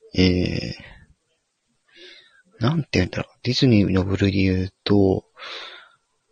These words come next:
まあ、アニメーションとかもそうだし、あの、実写版？なんかアニメーションから実写版になったやつとか、そもそも、あの、アニメーションじゃなくて、元々がこう、なんていうんだろう、実際の、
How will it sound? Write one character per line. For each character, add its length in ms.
ま 140
あ、 120
ア 40
ニ 160
メ 160
ー 20
シ 120
ョ 80
ン 60
と 120
か 100
も 100
そ 160
う 60
だ 140
し、 460
あ 80
の、 160
実 240
写 400
版？ 220
な 80
ん 20
か 100
ア 80
ニ 140
メ 140
ー 20
シ 100
ョ 40
ン 20
か 100
ら 60
実 80
写 160
版 140
に 60
な 100
っ 40
た 160
や 60
つ 100
と 100
か、 340
そ 140
も 120
そ 160
も、 320
あ 80
の、 180
ア 60
ニ 160
メ 140
ー 20
シ 140
ョ 20
ン 20
じ 60
ゃ 40
な 60
く 60
て、 200
元 280
々 140
が 180
こ 560
う、 40
な 80
ん 40
て 80
い 20
う 40
ん 20
だ 60
ろ 180
う、 40
実 220
際 160
の、 220